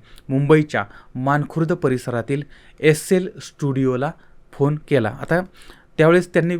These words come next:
विचारलं, "अशी अशी बॉडी सापडलेली आहे," आणि नंतर त्या बॉडीचे फोटो वगैरे किंवा त्या गोष्टी एकमेकांशी शेअर झाल्या.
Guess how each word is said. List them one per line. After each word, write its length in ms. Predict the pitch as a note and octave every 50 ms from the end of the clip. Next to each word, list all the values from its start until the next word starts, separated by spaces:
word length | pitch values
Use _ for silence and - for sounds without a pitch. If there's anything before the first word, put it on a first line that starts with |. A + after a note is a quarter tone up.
| D#3+ - _ - - - -
विचारलं, 400 | D3 D#3 D#3 - C#3+ C3 C3 A2+
"अशी 200 | B2 - - B2
अशी 120 | - C#3+
बॉडी 240 | B2 B2+ B2 B2+ C3
सापडलेली 540 | - C3 A#2 - - B2 A#2+ A#2+ A#2+ A#2+ A#2+
आहे," 220 | A2+ A2 B2 B2
आणि 220 | A#2 A2+ A#2+ A#2+
नंतर 300 | A#2 A#2+ A#2 A2 - A#2
त्या 140 | A2 - A#2+
बॉडीचे 360 | A2+ A#2 A2+ A2+ A2+ G#2 A#2+
फोटो 320 | G#2 A#2 A#2 G#2+ A2 A2+ A2
वगैरे 220 | G#2+ A2+ A2+ A#2+
किंवा 440 | A#2 - - - _ - - C3 B2+
त्या 160 | B2+ - C#3
गोष्टी 380 | C3+ C#3 C3+ - - D#3 D#3+ D#3+ - - - - -
एकमेकांशी 540 | A#2+ C3+ C3+ C#3 C#3 C3 - C3 A#2+ C3+ D3
शेअर 300 | - - F3+ E3+ E3 D#3+
झाल्या. 260 | C#3 B2 A2 G2+